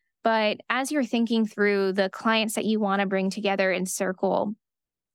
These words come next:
think about the common interests that they have, challenges they may have. All of that can spark some, some different ideas around what topics may be fruitful to discuss in a conversation circle itself.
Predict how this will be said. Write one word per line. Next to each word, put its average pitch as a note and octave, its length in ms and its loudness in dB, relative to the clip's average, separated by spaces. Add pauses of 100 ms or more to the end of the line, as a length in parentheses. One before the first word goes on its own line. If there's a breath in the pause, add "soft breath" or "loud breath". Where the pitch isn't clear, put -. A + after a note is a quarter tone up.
(760)
think B3 160 2
about B3 300 2
the A#3+ 100 -2
common G#3 420 0
interests G3+ 640 -2
that F#3 180 0
they G3 120 0
have, F#3 680 -2
challenges A3+ 640 2
they G3+ 160 2
may F#3+ 180 0
have. F#3+ 640 0 (460)
All A#3+ 220 4
of A#3+ 100 0
that G#3 300 0
can G#3 160 -2
spark G3 500 -2
some, G#3 560 -2 (680)
some F#3+ 520 0
different A3 360 2
ideas G3 580 0
around G3+ 300 0
what G3 180 0
topics - 460 -4
may G3 160 0
be G3 140 0
fruitful G3 460 -2
to G#3+ 100 -4
discuss F#3+ 640 -2
in A3 100 2
a G3+ 80 2
conversation F#3 720 -2
circle F#3+ 420 -2
itself. - 600 -4